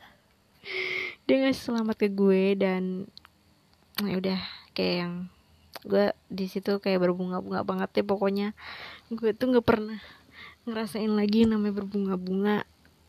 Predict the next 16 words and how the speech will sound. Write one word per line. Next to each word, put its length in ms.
setelah 640
kayak 200
sekian 360
lama 400
gitu 160
kan. 360
Dan 160
itu 240
gue 160
kayak 360
yang 100
ngerasa 320
berbunga-bunga 720
lagi 320
aja 240
gitu. 320